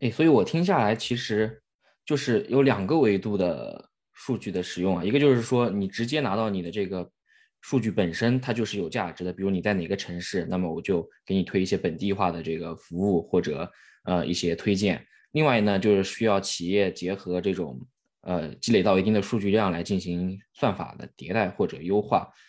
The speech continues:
来以此来更加高效地让企业去，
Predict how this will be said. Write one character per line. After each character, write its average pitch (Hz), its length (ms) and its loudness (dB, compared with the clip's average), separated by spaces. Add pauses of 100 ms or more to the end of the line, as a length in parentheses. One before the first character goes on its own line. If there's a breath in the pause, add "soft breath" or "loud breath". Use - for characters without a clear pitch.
(160 soft breath)
来 87 220 -2
以 90 220 -2
此 101 220 -8
来 82 180 -8
更 98 180 2
加 95 160 2
高 110 220 2
效 110 160 2
地 85 100 -4
让 87 220 0
企 - 280 -8
业 87 200 0
去， 82 420 -4